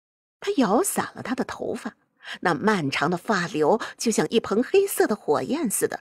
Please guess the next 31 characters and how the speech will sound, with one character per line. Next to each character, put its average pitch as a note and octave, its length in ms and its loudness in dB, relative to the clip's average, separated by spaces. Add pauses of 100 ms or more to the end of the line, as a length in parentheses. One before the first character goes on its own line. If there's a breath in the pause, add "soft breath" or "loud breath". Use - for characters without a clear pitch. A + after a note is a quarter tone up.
(140 loud breath)
流 F#3 280 6
下 B3 260 -2
他 - 140 -8
的 B2+ 100 -2
脊 D3 240 -4
背 C4 180 -4
来。 - 200 -20 (680)
他 - 100 -6
别 A#3 200 4
转 - 220 -8
头， D3+ 320 0 (200 loud breath)
满 D#3+ 280 4
面 C4 300 2
怒 F#4 240 8
容 B2 200 0
地 A3 140 2
向 - 160 0
他 E3+ 80 -6
抛 C#4+ 320 -2
过 A3+ 140 2
一 D3+ 180 -8
眼。 - 220 -16 (1300 loud breath)
“我 B3 140 6
想 G#3+ 280 4 (200 loud breath)
相 A3+ 340 2
爷 A3 140 6
并 - 360 2
不 D4 60 2
喜 B3 160 0
欢 A3 260 4
我， - 160 -6